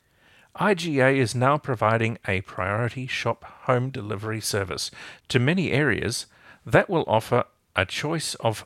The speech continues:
four different package options. Eligible customers include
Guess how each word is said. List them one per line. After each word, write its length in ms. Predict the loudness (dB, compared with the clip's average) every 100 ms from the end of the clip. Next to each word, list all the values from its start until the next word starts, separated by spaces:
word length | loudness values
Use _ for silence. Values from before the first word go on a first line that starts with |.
| -16
four 440 | -6 -2 0 -2
different 440 | -4 -6 -6 -8 0
package 460 | 0 0 -6 -6 -6
options. 540 | -6 -8 -10 -8 -10 _ _ _ _ _ _ _ _ _ _ _ _ _ _ _ _ _ _ -20 -20 -20 _ _ _ _ 4
Eligible 500 | 6 6 4 0 -2
customers 640 | -2 -4 -4 -4 -4 -4
include 600 | -4 -4 -4 -2 -2 -2